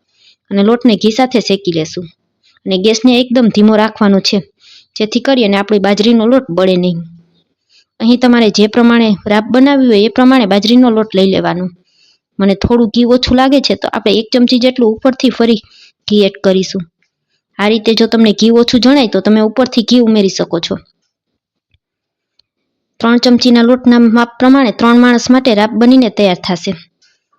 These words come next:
તમારે જે પ્રમાણે રાબ બનાવવી હોય એટલી ચમચી લોટ લઈ લેવાનો.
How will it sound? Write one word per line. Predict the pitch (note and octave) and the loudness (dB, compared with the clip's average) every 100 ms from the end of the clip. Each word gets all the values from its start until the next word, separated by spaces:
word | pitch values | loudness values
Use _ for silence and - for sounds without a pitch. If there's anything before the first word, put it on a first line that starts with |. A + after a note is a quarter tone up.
| _ _ | _ _
તમારે | G#3+ G#3 G3+ | -4 -2 -2
જે | G3 G3+ G3+ | -2 0 -2
પ્રમાણે | - A3 G#3+ G#3 | -2 -2 0 0
રાબ | G3 A3 B3 | 0 -2 0
બનાવવી | B3 B3+ B3 A3+ | 2 2 2 2
હોય | G#3 | 0
એટલી | G3+ A3+ A3 | 0 -2 0
ચમચી | A#3+ A#3+ G#3+ | 0 2 0
લોટ | G#3+ G#3+ | 0 0
લઈ | G3 F#3+ | -2 0
લેવાનો. | E3+ E3+ F#3 | -2 -4 -4